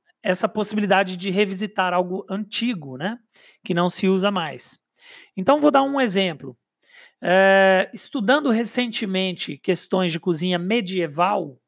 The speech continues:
e até da cozinha antiga, né? Então a gente tá falando aí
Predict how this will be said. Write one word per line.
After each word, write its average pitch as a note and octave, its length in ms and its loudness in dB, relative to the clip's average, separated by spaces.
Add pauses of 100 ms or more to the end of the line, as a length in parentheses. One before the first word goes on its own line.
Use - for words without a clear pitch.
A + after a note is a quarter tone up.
(460)
e E3 80 2
até G3 220 2
da A3 100 0
cozinha F#3 560 -6
antiga, G3+ 880 -6
né? F3+ 220 0
Então F#3 260 -2
a F3+ 40 -2
gente E3+ 220 -6
tá F3 80 0
falando E3 300 -2
aí D#3 120 -2